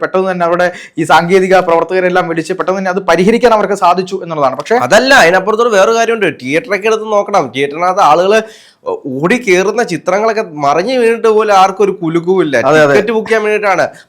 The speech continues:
Speaker 2: പല തിയേറ്ററിലാണെങ്കിലും അഞ്ച് ദിവസത്തേക്ക് ആറ് ദിവസങ്ങളുള്ള ടിക്കറ്റ് വരെ ഫുൾ ആയി കഴിഞ്ഞു.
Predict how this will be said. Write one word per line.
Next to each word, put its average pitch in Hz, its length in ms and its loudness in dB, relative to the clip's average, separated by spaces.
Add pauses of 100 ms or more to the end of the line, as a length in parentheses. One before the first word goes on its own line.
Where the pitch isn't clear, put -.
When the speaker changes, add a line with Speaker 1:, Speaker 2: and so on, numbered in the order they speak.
(120)
Speaker 2:
പല 160 300 4
തിയേറ്ററിലാണെങ്കിലും 202 840 0
അഞ്ച് 202 240 -4
ദിവസത്തേക്ക് 208 420 -2 (140)
ആറ് 220 180 -2
ദിവസങ്ങളുള്ള 214 520 -6
ടിക്കറ്റ് 214 360 -4
വരെ 220 100 0 (100)
ഫുൾ 196 280 -4
ആയി 226 180 2
കഴിഞ്ഞു. 135 280 -4